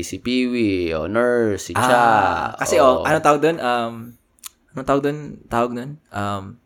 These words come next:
Speaker 2: sa-, something of care. Ano tawag? Yung buo? Ano tawag?
Speaker 1: Yung care team.
Speaker 2: Care team, oo.
Speaker 1: So,
Speaker 2: Oo.
Speaker 1: bawat
Speaker 2: Ah.
Speaker 1: pasyente may care team. Kung kailangan ng speech, kailangan ng occupational therapist, physical therapist, and nurse.
Speaker 2: Mm.
Speaker 1: Ayun. Ikaw, pare ko, eh, kamusta araw mo?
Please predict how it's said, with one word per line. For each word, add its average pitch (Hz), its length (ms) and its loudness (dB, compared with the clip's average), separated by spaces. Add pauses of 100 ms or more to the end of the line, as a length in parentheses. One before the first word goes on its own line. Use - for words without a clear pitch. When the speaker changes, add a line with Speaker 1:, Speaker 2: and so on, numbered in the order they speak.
(640)
Speaker 2:
sa-, - 340 -16
something 107 320 -4
of 98 160 -8
care. 104 400 -4
Ano 104 100 -12
tawag? 117 300 -12
Yung 104 240 -14
buo? 95 560 -6
Ano 117 100 -20
tawag? - 300 -18 (240)
Speaker 1:
Yung 110 240 0
care 110 180 4
team. 90 380 -4 (420)
Speaker 2:
Care 117 240 0
team, 90 300 -18
oo. 78 360 -16
Speaker 1:
So, 92 200 -8
Speaker 2:
Oo. 82 320 -12
Speaker 1:
bawat 113 320 2
Speaker 2:
Ah. 82 80 -10
Speaker 1:
pasyente 101 360 -2
may 92 120 -8
care 90 240 -6
team. - 160 -14
Kung 95 160 -14
kailangan 92 320 -4
ng 110 80 -4
speech, - 560 -4 (320)
kailangan 90 240 -4
ng 85 100 -2
occupational 87 540 -4
therapist, 110 560 0
physical 90 360 -10
therapist, 101 600 -2
and 85 160 -8
nurse. 82 480 -8
Speaker 2:
Mm. 101 800 -10
Speaker 1:
Ayun. 55 300 -14
Ikaw, 131 180 4
pare 104 200 2
ko, 90 80 -10
eh, 85 120 -12
kamusta 98 380 -8
araw 78 240 -12
mo? 78 100 -18